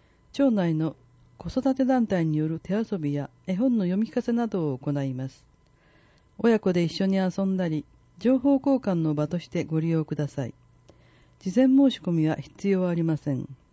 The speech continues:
ボディメイクアップ体操。日時、三月五日木曜、午前十時から十一時三十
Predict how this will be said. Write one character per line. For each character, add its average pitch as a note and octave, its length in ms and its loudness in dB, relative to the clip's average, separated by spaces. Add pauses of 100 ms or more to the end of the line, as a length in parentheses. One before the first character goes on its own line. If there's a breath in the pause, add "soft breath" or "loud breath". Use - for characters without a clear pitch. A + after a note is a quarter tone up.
(1200)
ボ G3 160 -2
デ B3+ 80 2
ィ C#4 120 6
メ C4 160 4
イ B3+ 60 0
ク B3 120 -4
ア A#3+ 40 0
ッ A#3 40 -2
プ G#3 160 -8
体 F#3 220 -2
操。 - 300 -8 (720)
日 F#3 260 -2
時、 C#3+ 180 -6 (320 soft breath)
三 C4 260 2
月 F3+ 280 0
五 - 180 -6
日 G3 140 0
木 F3 300 -2
曜、 D#3 260 -2 (160)
午 A#3+ 160 2
前 G3+ 240 2
十 A3 220 0
時 - 100 -10
か D#3 140 -2
ら C#3 120 0
十 F#3+ 180 -2
一 G3+ 180 -8
時 F3 100 -4
三 D3+ 240 0
十 D3 160 -4